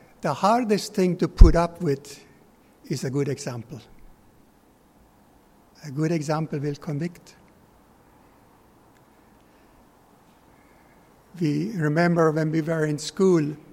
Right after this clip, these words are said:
and if you didn't want to do something that others did which were wrong,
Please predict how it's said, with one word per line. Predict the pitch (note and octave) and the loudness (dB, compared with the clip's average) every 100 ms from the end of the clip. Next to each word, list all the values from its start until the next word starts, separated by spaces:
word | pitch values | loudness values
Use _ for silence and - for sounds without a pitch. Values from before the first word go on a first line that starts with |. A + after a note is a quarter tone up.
| - - - - - _ - - - - - - - - - - - | -20 -20 -20 -20 -20 _ -20 -20 -20 -20 -20 -20 -20 -20 -20 -20 -10
and | D#3+ C#3 | -4 -2
if | C#3 - | -2 -2
you | |
didn't | C#3 D#3 D3+ | -2 0 0
want | D3+ D#3 D3+ | 0 -2 -2
to | D#3 | -4
do | C#3 E3+ D#3+ C#3 - | 2 4 2 0 -8
something | - F3 E3 - D#3+ | -4 -2 0 -2 -2
that | D#3 D#3 | -2 0
others | E3 D#3+ C#3 | -2 -2 -2
did | E3+ E3+ - | -2 -2 -6
which | D3+ D3+ - - - - - - _ - D#4+ E4 - - F#4+ F4 - _ - | -6 -6 -10 -12 -12 -14 -18 -20 _ -20 -20 -20 -20 -20 -20 -20 -20 _ -6
were | D#3 | -2
wrong, | C#3 E3 D#3 D3 D3+ | 2 4 2 0 -4